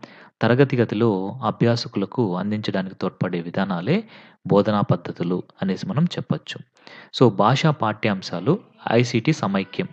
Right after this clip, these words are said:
అంటే ఏంటో చూద్దాం. విద్యార్థులు సంజ్ఞానాత్మక స్థాయిని బట్టి భాషల పాఠ్యాంశాలను ఎంపిక చేసుకోవాలి. ఇవి ప్రభావవంతంగా జరగాలి అంటే టేప్ రికార్డర్, సీడీ ప్లేయర్,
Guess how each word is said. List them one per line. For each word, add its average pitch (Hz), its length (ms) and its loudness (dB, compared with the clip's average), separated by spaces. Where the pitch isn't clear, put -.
అంటే 107 220 -2
ఏంటో 95 220 0
చూద్దాం. 87 380 -6
విద్యార్థులు 143 640 6
సంజ్ఞానాత్మక 135 880 2
స్థాయిని 110 440 -2
బట్టి 98 360 0
భాషల 131 420 4
పాఠ్యాంశాలను 113 840 0
ఎంపిక 120 360 2
చేసుకోవాలి. 87 600 -4
ఇవి 127 200 4
ప్రభావవంతంగా 127 800 4
జరగాలి 107 460 4
అంటే 98 260 2
టేప్ - 220 6
రికార్డర్, 95 600 0
సీడీ 113 380 2
ప్లేయర్, 92 560 -2